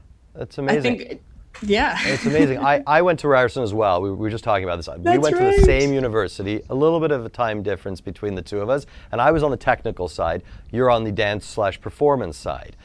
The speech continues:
Speaker 2: Mm-hmm.
Speaker 1: Um, you know, the dancers who are co-, who are exiting, the seniors this year, who are getting ready to pursue possibly a career in dance, would love to know a bit more about what the program looks like. I can only tell them what I remember from a long, long time ago.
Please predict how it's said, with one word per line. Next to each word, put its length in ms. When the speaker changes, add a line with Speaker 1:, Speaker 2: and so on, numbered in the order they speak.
Speaker 2:
Mm-hmm. 280
Speaker 1:
Um, 440
you 120
know, 100
the 100
dancers 640
who 120
are 140
co-, 320
who 180
are 300
exiting, 600
the 80
seniors 500
this 240
year, 220
who 80
are 60
getting 240
ready 260
to 140
pursue 400
possibly 480
a 40
career 440
in 120
dance, 380
would 160
love 200
to 120
know 100
a 60
bit 120
more 180
about 280
what 140
the 80
program 400
looks 200
like. 160
I 140
can 160
only 100
tell 180
them 120
what 120
I 100
remember 420
from 320
a 40
long, 360
long 200
time 280
ago. 240